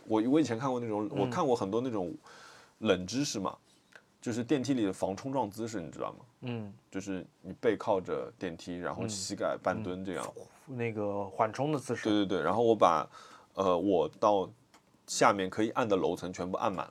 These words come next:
Speaker 1: 了。
Speaker 2: 嗯。
Speaker 1: 就是，就我，但我，我，我觉得那十分钟，后来我，嗯，那个电梯门突然就打开了，很，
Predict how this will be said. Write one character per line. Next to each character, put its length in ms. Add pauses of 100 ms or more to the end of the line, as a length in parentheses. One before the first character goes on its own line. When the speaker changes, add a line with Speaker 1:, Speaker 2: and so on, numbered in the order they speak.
Speaker 1:
了。 80 (120)
Speaker 2:
嗯。 300
Speaker 1:
就 120
是， 340 (340)
就 120
我， 160
但 140
我， 240
我， 180
我 140
觉 100
得 40
那 200
十 200
分 180
钟， 180 (340)
后 120
来 80
我， 240 (420)
嗯， 220
那 100
个 80 (120)
电 180
梯 120
门 160
突 140
然 100
就 80
打 160
开 140
了， 80 (520)
很， 260